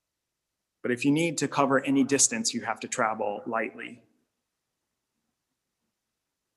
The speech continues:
The God who liberates us, who is always out ahead of us, beckoning us into the wilderness, to, to follow that God, we have to travel lightly.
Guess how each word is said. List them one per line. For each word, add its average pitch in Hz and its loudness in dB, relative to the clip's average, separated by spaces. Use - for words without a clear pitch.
The 135 4
God 165 10
who 151 6
liberates 135 6
us, - 0
who 139 2
is 127 4
always 147 8
out 147 8
ahead 147 4
of 135 8
us, 120 4
beckoning 139 2
us 127 4
into 131 2
the 127 2
wilderness, 120 0
to, - -2
to 135 -4
follow 165 8
that 143 6
God, 120 4
we 127 2
have 127 2
to 127 -4
travel 117 0
lightly. 117 -2